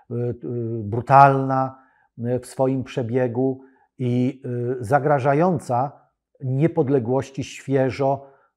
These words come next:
mm, powstałemu państwu polskiemu drugiej Rzeczypospolitej. Na szczęście ta powszechna mobilizacja ze strony polskiego społeczeństwa, wszystkich warstw społecznych,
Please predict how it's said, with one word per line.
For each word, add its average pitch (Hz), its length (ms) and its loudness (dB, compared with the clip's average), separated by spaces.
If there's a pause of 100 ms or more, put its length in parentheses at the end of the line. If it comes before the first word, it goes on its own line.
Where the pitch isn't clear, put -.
(100)
mm, 123 440 -6
powstałemu 123 840 -4 (400)
państwu 151 440 0
polskiemu 120 580 -4
drugiej 120 300 -4
Rzeczypospolitej. 101 1120 -6 (300)
Na 113 160 -4
szczęście 127 760 -6 (420)
ta 120 380 0
powszechna 131 680 -4
mobilizacja 117 1200 -4 (320)
ze 110 160 -6
strony 120 560 -6 (320)
polskiego 131 440 -4
społeczeństwa, 120 1120 -6 (180)
wszystkich 147 440 -2
warstw 147 400 6
społecznych, 98 960 -10